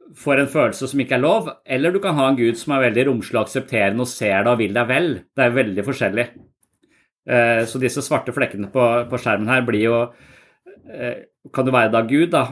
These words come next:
men, eh, så kommer det an på hva slags, eh, religiøs person de er, hvordan vi reagerer på det. Jeg, jeg tror ikke man er helt ferdigtenkt, jeg, rundt sånne digitale møter enda.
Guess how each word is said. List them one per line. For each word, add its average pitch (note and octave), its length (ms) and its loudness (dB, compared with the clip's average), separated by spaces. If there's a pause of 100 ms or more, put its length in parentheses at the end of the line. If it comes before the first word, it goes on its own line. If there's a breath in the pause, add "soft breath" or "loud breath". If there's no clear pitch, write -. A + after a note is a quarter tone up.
men, A#2+ 340 0
eh, A2+ 480 0 (680)
så B2+ 220 -6
kommer B2+ 180 0
det A2+ 60 4
an - 80 -2
på B2 100 2
hva G#2 220 2
slags, - 240 -2 (240)
eh, A#2 960 0
religiøs A2+ 400 2
person A#2 260 -2
de A#2 80 2
er, C3 300 2
hvordan G#2+ 260 -2
vi A2 140 0
reagerer G2+ 460 0 (240)
på B2 100 0
det. D3+ 140 -6 (1800)
Jeg, C3 220 0
jeg D3+ 100 -4
tror C#3+ 140 2
ikke F3 160 -6
man G3+ 100 0
er D#3+ 140 2
helt F#3+ 100 -10
ferdigtenkt, D3+ 840 -2
jeg, - 160 -6 (180)
rundt D3 220 0
sånne A#2+ 320 0 (480)
digitale A#2 480 2
møter G2+ 420 -2
enda. G#2 360 -2